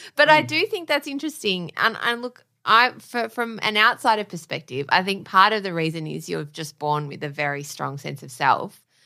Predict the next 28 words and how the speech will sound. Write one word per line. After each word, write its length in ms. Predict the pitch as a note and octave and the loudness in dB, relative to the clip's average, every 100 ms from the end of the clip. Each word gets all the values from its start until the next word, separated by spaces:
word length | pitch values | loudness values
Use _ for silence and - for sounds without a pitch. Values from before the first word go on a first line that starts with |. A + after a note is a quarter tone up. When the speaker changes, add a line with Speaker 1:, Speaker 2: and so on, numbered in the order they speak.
| _ - | _ 2
Speaker 1:
But 100 | G3+ | 4
I 120 | G3 | 6
also 360 | G#3+ A#3 B3 G3+ | 4 2 0 0
think 360 | G3+ E3+ - F3 | -2 -4 -4 -6
your 80 | |
parents 440 | E3+ E3 D3 D3 D3 | -6 0 2 2 -2
are 100 | D3+ | -2
wonderful 680 | D3 D3+ D#3 - C#3 C3 C3+ | 0 0 -2 -6 -4 -2 0
Speaker 2:
Mm. 220 | C3+ D3+ | 2 2
Speaker 1:
and 140 | D3+ | 2
have 240 | D3+ D3+ D3 | 0 -2 0
raised 440 | C#3+ D3+ D#3+ - | 0 2 0 -4
you 220 | D3+ D3 B2+ | -6 -6 -4
in 160 | D#3 D3+ | -4 -4
a 80 | D3 | 0
way 280 | D3 C3+ | 0 0
that's 260 | C#3 - - | -2 -6 -6
allowed 500 | D3 C#3+ C3 C#3 C#3+ | -4 -2 0 -2 -4
you 160 | C3 B2+ | -8 -8
to 140 | - | -8
flourish 600 | D3 - C#3 C#3 D3+ - | -6 2 4 4 0 -6
in 120 | C#3 D3 | -6 -6
a 80 | |
ver-, 260 | C#3+ C3+ - | -4 -6 -8
with 180 | D3 D3+ | -8 -4
a 80 | D#3+ | -2
very 540 | D3 D3 C#3+ D3 D3 D3 _ _ _ E3 D#3+ | -2 -2 0 -2 -6 -10 _ _ _ 2 4
grounded 840 | D3+ D#3 D3+ D3+ D3 D3 C#3+ - | 6 4 2 0 0 0 -2 -8